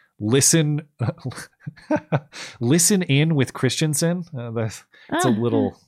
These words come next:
Speaker 2: hmm.
Speaker 1: little rough.
Speaker 2: <clears throat>
Speaker 1: Um, maybe I could just, uh, maybe,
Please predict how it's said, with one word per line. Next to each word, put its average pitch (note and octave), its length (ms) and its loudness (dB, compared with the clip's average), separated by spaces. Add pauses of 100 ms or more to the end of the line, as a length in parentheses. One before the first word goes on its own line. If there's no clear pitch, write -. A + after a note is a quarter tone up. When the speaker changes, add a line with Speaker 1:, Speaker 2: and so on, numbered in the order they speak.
(220)
Speaker 2:
hmm. A#2 60 -8
Speaker 1:
little F#2+ 240 -4
rough. D#2+ 380 -8
Speaker 2:
<clears throat> C4+ 60 2 (540)
Speaker 1:
Um, A2 360 0
maybe E3 300 2
I D3 100 4
could C#3 180 -2
just, C3 320 0
uh, G#2 480 2 (460)
maybe, A#2 760 0